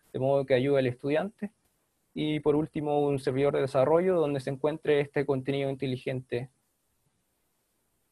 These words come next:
En relación a la carta gan,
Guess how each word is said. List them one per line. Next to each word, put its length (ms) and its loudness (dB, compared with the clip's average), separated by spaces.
En 240 2
relación 500 2
a 120 2
la 340 4
carta 300 -2
gan, 280 0